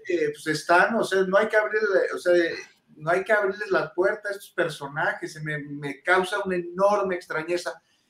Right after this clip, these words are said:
Me encantará resolver esta pregunta de qué necesidad de andarlo trayendo, quién sabe a qué cargo en el gobierno,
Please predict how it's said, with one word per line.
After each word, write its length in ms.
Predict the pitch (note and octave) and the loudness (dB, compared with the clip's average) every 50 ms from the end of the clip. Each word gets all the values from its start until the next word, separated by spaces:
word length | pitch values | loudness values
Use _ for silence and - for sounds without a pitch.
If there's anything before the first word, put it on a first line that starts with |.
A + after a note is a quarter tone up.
| _ _ | _ _
Me 120 | D3+ D#3 | -4 -4
encantará 640 | D#3+ D#3+ - E3+ D#3+ D#3+ D#3+ E3 D#3+ F3 F#3 G3 F3+ | -2 2 4 4 4 4 4 6 8 8 8 8 6
resolver 400 | F3 F3 - - D3+ D#3 E3 E3+ | 4 0 -2 -2 -2 0 0 0
esta 280 | E3 E3 - D3+ D3 - | 0 0 -2 -6 -6 -6
pregunta 420 | C3+ C3+ C#3+ D3+ D#3 D3+ - D3+ | -6 -6 -6 -6 -6 -4 -4 -2
de 220 | C#3+ B2+ A#2+ - | -2 -2 -2 -4
qué 180 | - - D#3 D#3 | -4 -4 -4 -2
necesidad 680 | D3 C#3 C3 - - A#2 - - - G#2 G#2 G#2+ G2+ G2+ - _ _ _ _ _ _ _ _ | -2 -4 -6 -10 -12 -16 -18 -18 -14 -8 -6 -6 -6 -6 -10 _ _ _ _ _ _ _ _
de 100 | F#2 G2 | -6 -4
andarlo 400 | G2+ G2 G#2+ A2+ A2+ A2+ A2+ A2 | -4 -2 0 0 0 0 -2 -4
trayendo, 460 | - - F#2+ F#2+ G2 A2 A2 A2+ A2 | -6 -6 -6 -6 -4 -4 -6 -6 -6
quién 180 | - - A#2 A2+ | -6 -4 -4 -4
sabe 260 | A2+ - A2+ G#2 G2 | -4 -2 -2 0 -2
a 80 | G2 G2 | -2 -4
qué 160 | - F#2+ F#2+ | -8 -12 -8
cargo 460 | - G#2+ G2 F#2 F2+ F2+ - - - _ _ _ _ _ | -4 -2 -2 -2 -2 -4 -10 -14 -20 _ _ _ _ _
en 140 | - F2+ F2+ | -10 -8 -6
el 140 | F2+ F2 F2 | -6 -4 -4
gobierno, 760 | F2 F2+ F2+ - G2+ G2+ G2 F#2+ F#2 F#2 E2+ E2 D2+ - | -4 -4 -4 -4 -4 -4 -4 -4 -6 -8 -10 -12 -12 -14